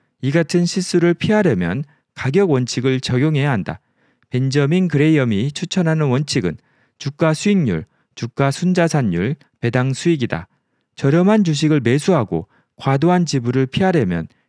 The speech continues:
이 세 가지 비율 중 하나 이상을 적용하여 주식을 선별해야 한다. 가치주를 찾을 땐 다음 세 가지 기준을 활용한다. 주가 수익률,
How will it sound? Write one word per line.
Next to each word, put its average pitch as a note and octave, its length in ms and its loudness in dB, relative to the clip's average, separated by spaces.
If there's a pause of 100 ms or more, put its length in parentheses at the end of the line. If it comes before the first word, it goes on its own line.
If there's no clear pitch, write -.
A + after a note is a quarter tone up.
(120)
이 G3 200 2
세 G3 200 0
가지 E3+ 300 0
비율 C#3+ 320 2
중 G2+ 380 -4
하나 A3 400 0
이상을 C3 460 0
적용하여 A2+ 580 -2 (240)
주식을 B2 460 -2
선별해야 E3 540 0
한다. F#2 280 -4 (340)
가치주를 F#3 640 0
찾을 G3+ 320 0
땐 G#2 340 -2 (300)
다음 B2 260 0
세 F3+ 160 -2
가지 F3 340 0
기준을 B2+ 460 -2
활용한다. D#3 560 0 (480)
주가 E3 360 0
수익률, A#2 480 0